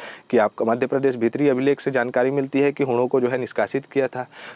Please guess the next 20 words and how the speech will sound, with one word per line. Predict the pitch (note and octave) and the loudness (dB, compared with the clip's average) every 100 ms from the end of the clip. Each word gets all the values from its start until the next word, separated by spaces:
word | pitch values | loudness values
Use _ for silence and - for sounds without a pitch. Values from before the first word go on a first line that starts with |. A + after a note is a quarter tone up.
| - | -2
तो | B2+ | 2
हुणों | D3+ G3 | 4 4
द्वारा | F#3+ F#3 F3 | 4 4 4
भारत | C#3+ D#3 F3 | 4 2 2
में | D#3 | 0
आक्रमण | B2 D3 E3 | 2 0 2
गुप्त | C#3+ C#3+ | 2 0
काल | - D3+ D#3 | 2 4 4
में | D#3 | 4
हुआ, | D3+ D#3 D#3+ - | 2 0 -2 -2
ये | A#2+ | 0
सही | A#2 C3+ C#3+ | 0 -2 -2
है। | D3+ D3+ | -4 -4
हुणों | C3 D#3+ F3+ | 0 2 2
का | F3+ F#3 | 2 2
कुमारगुप्त | - C#3+ C#3 F3 F3 F#3 F3 | 0 0 2 2 0 -2 -4
से | - | -2
प्रबल | F#3 C#3+ C#3 F3 | 0 2 4 4
मुकाबला | E3 B2+ G#2 G2+ | 2 2 0 0
हुआ, | G2 G2 | -2 -4